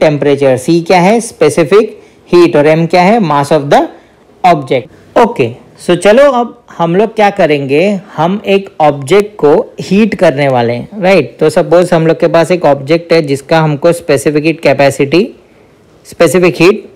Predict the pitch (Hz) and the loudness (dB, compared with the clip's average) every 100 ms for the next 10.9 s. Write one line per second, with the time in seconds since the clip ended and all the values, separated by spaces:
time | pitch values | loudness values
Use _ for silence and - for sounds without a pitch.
0 | _ _ 160 160 147 135 123 117 110 107 | _ _ 0 2 0 0 -2 -4 -6 -10
1 | _ _ _ _ _ 143 143 196 190 190 | _ _ _ _ _ -4 0 2 0 -2
2 | 170 - 180 165 151 175 196 180 175 185 | -8 -2 0 2 2 0 0 -2 -2 -2
3 | 170 170 175 202 151 151 180 156 160 160 | 0 0 0 0 -2 -2 -2 -2 2 2
4 | 139 143 175 185 - - - - 147 147 | 0 -2 -4 -6 -14 -20 -20 -4 2 4
5 | 151 151 143 156 139 151 139 156 170 180 | 4 2 0 0 0 0 0 0 -2 0
6 | 180 175 175 175 180 185 233 240 143 143 | 0 0 -2 0 0 0 -2 -4 -2 0
7 | 151 151 143 135 151 135 127 139 165 220 | 0 0 -2 -2 -2 0 0 0 -2 -4
8 | - _ _ _ _ _ - 160 165 165 | -8 _ _ _ _ _ -6 -2 2 2
9 | 165 - 147 175 180 175 180 165 185 214 | 2 -2 0 0 0 0 0 2 0 -2
10 | - 160 156 139 127 180 175 208 | -4 -2 0 -2 0 -2 0 -2